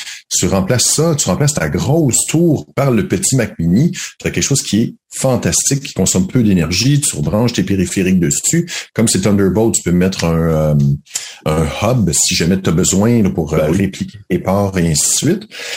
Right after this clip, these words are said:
Speaker 1: Le truc qui est particulier, c'est qu'on nous met d'avant le prix de sept cent quatre-vingt-dix-neuf dollars, qui est très pas cher, et le modèle fait très, très bien le travail pour un usage de base. Si quelqu'un va principalement sur Internet faire sa comptabilité,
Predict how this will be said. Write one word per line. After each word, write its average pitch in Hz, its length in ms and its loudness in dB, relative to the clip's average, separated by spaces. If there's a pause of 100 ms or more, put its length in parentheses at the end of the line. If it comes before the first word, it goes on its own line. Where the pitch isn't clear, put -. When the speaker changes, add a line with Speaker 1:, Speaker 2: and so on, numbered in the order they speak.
(160)
Speaker 1:
Le 107 120 2
truc 202 200 0
qui 156 100 -2
est - 40 0
particulier, 131 540 0
c'est - 100 0
qu'on 101 140 0
nous 104 80 4
met 127 100 4
d'avant 120 360 2
le 95 180 0
prix - 180 -2
de - 80 2
sept 104 200 -2
cent 135 180 -2
quatre-vingt-dix-neuf 95 600 0
dollars, 95 420 0
qui - 80 -4
est - 20 -2
très 165 160 -2
pas 135 100 0
cher, 143 380 0
et 151 320 2
le 92 280 4
modèle 98 420 2
fait - 240 -6 (100)
très, - 280 -2
très 113 200 -2
bien 101 160 4
le 104 60 2
travail 95 440 2 (320)
pour 90 180 -2
un 92 40 4
usage 92 280 2
de 92 100 2
base. 113 240 0
Si - 80 -2
quelqu'un 92 260 0
va 101 140 2
principalement 95 480 0
sur - 180 -2
Internet 90 640 0
faire 87 200 0
sa 82 140 -2
comptabilité, 78 720 0